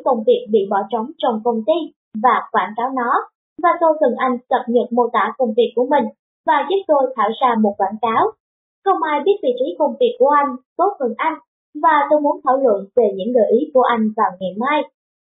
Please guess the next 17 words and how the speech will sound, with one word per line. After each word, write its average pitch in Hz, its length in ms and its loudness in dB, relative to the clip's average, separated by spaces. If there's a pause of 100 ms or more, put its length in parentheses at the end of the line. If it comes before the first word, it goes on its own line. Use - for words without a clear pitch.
(440)
"Chắc 440 160 4
chắn 370 120 4 (100)
rồi, 277 180 4 (320)
tôi 294 220 4
có 320 140 2
thể 254 60 2 (120)
làm 208 180 0
điều 196 160 -2
đó." 196 160 -2 (1500)
Nếu 349 400 2
đây 320 220 4
là 247 80 4
một 226 220 2
mối 294 180 2
quan 285 140 0 (100)
hệ 214 100 0 (120)
đặc 214 160 -4